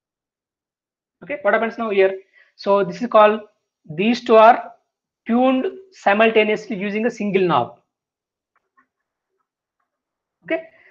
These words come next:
This R F section and this local oscillator are tuned simultaneously using a single common knob,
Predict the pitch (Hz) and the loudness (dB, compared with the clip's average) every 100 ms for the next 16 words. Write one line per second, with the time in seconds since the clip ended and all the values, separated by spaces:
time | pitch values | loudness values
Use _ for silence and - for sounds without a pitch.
0 | _ _ - 208 - - 170 196 233 - | _ _ -10 -8 -8 0 2 4 2 0
1 | 233 - 302 370 - _ _ - 180 185 | -2 2 2 2 -6 _ _ -8 -4 -2
2 | 214 - 180 202 220 220 226 - 208 247 | -4 -4 0 2 4 4 2 -2 0 2
3 | 277 - _ _ 175 190 202 196 - _ | 2 -2 _ _ 2 4 4 2 -10 _
4 | _ - 240 254 269 254 320 - _ - | _ -6 0 2 0 -2 -6 -12 _ -6
5 | 208 233 240 214 202 175 180 196 330 - | 0 0 0 -2 -2 -6 -4 -4 -4 -8
6 | _ _ _ _ - 190 208 247 254 226 | _ _ _ _ -10 -8 -6 -6 -6 -6
7 | 226 254 240 185 202 208 175 123 | -4 -4 0 2 4 2 2 -2